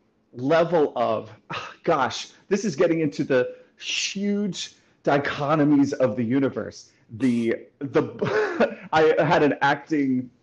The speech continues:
professor, really a mentor,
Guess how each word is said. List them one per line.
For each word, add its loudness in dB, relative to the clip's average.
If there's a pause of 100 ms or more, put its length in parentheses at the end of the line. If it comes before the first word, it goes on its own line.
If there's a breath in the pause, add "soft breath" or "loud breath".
(120)
professor, -2 (960)
really 0
a -2
mentor, 0